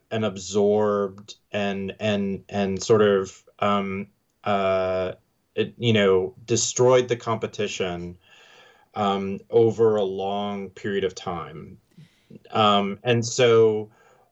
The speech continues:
when we're looking at the divas, we're looking at a very, very corporate product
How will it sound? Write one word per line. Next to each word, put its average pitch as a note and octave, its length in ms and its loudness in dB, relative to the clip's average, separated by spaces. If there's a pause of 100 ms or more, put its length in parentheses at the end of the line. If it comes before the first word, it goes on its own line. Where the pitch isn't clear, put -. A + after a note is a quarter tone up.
when B2 220 0
we're B2+ 120 0
looking C#3+ 340 -4
at - 120 -8
the A#2+ 100 -4
divas, A2 680 -4
we're A2 120 0
looking A2+ 420 -2
at G2+ 100 0
a G2+ 80 2
very, G2+ 480 0
very G2+ 440 0
corporate - 600 -2
product - 720 -6